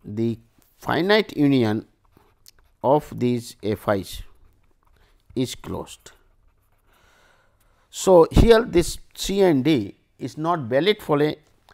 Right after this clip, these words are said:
arbitrary or infinite collection or countable intersection of G I. and countable union of f I is not valid, may not be true. Okay, so, only for finite case is true.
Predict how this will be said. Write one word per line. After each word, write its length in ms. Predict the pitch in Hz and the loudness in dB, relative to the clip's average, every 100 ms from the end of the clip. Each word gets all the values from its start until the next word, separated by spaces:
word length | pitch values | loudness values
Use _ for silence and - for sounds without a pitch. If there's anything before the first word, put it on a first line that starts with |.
| _ | _
arbitrary 580 | - 139 147 151 151 151 | -4 -2 -2 -6 -4 -4
or 200 | - 131 | -2 -2
infinite 640 | 131 147 - 123 123 123 - | 0 -2 -2 -2 -4 -8 -8
collection 480 | 135 127 - - 107 | -6 -6 -10 -12 -6
or 420 | 92 131 - - | 0 0 0 -6
countable 480 | - 139 131 127 123 120 _ | -2 -2 0 -2 -4 -8 _
intersection 640 | 104 117 123 120 123 - 135 | -8 -4 -4 -4 -6 -6 -6
of 120 | 139 | -6
G 200 | 127 139 | -6 -6
I. 140 | 139 269 _ _ _ | -6 -10 _ _ _
and 200 | - 117 | -8 -6
countable 400 | 113 113 113 110 | -4 -4 -4 -6
union 340 | 110 107 107 | -8 -10 -12
of 180 | 101 92 | -16 -16
f 200 | 92 - | -18 -18
I 60 | 90 _ _ _ | -20 _ _ _
is 180 | 135 135 | -10 -2
not 220 | 151 147 | 2 2
valid, 320 | 110 104 95 | 0 -12 -12
may 160 | 104 127 | -8 -6
not 280 | 123 117 110 | -6 -8 -10
be 180 | 110 104 - | -12 -14 -10
true. 220 | 156 - _ _ _ _ _ _ | -8 -8 _ _ _ _ _ _
Okay, 260 | - 117 127 | -12 -6 -6
so, 180 | - 123 | -6 -6
only 200 | 127 135 | -6 -8
for 160 | - 110 | -8 -10
finite 420 | - 135 156 156 | -8 -6 -6 -6
case 220 | 165 151 | -8 -8
is 140 | 117 - | -12 -14
true. 200 | 101 | -16